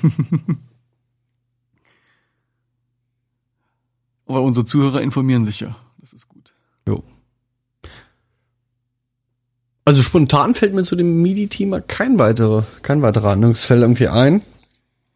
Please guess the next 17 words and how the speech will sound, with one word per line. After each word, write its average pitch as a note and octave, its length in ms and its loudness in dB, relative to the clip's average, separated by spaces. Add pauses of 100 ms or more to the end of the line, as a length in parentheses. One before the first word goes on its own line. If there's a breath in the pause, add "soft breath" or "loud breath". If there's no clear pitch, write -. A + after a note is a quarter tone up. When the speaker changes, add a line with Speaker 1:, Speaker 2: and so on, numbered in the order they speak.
(1200)
Speaker 2:
Aber A#2+ 180 0
wenn D3+ 140 4
jemand G3 240 4
noch B2 100 4
was A2+ 160 2
Tolles A#2 240 2
hat, - 140 -8
dann A2+ 80 -4
kann A2+ 160 0
das A#2+ 100 0
auf G#2+ 100 -2
jeden C3 120 0
Fall B2+ 140 -2
in A#2 140 0
den - 40 -6
Kommentaren G#2+ 600 -2
wieder, F#2+ 340 -2